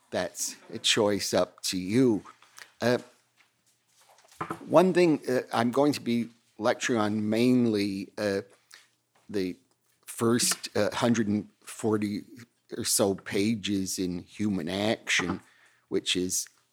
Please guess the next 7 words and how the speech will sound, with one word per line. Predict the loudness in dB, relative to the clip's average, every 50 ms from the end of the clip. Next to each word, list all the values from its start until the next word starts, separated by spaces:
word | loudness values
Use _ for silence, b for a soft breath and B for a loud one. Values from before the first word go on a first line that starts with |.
| _ _ _
the | -10 -10
part | -10 -6 0 4 4 6 6 6 4 2 -4 -8
of | -6 -6 -6 -6 -10
Human | -12 -6 -4 -2 -2 0 0
Action | -2 -2 -2 -4 -2 -2 -2 -2 0 -2 -2 -2
that | -4 -4 -6 -6 _ _ b b b b b _ _ _ _ _ -10
students | -6 -6 -6 -4 -4 -4 -2 -2 -2 -4 -4 -6 -4 -4 -4 -4 -4